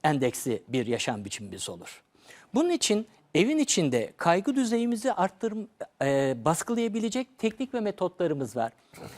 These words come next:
Şimdi hepiniz şöyle ben söylerken şöyle kafanızdan, beyninizden bir düşünün.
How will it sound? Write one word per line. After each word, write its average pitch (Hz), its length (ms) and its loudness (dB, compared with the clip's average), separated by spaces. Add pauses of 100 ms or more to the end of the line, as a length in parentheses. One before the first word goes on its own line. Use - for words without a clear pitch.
(200)
Şimdi 240 360 0 (120)
hepiniz 240 300 -4
şöyle 202 400 4
ben 190 160 2
söylerken 180 680 0
şöyle - 320 -10
kafanızdan, 139 640 -4
beyninizden 139 480 -2
bir 131 100 -8
düşünün. 127 400 -4